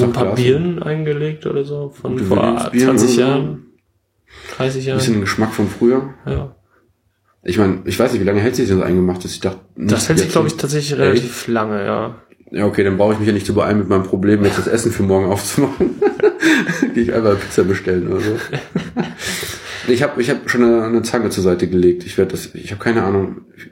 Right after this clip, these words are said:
Speaker 1: Also entweder mit purer Gewalt irgendwie dran rumrappen.
Speaker 2: Ach, du kriegst es nicht auf.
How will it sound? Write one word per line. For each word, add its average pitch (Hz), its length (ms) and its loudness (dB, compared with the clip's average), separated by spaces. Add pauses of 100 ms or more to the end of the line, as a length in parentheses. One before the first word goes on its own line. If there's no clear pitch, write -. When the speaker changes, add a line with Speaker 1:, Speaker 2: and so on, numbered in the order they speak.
(600)
Speaker 1:
Also 90 160 -2
entweder 107 280 2
mit 95 180 -6
purer 113 240 2
Gewalt 95 340 2
irgendwie 110 220 0
dran 95 160 2
rumrappen. 131 640 -4 (340)
Speaker 2:
Ach, 131 60 -4
du 98 80 -2
kriegst 202 280 2
es 143 120 -2
nicht - 300 -8
auf. - 520 0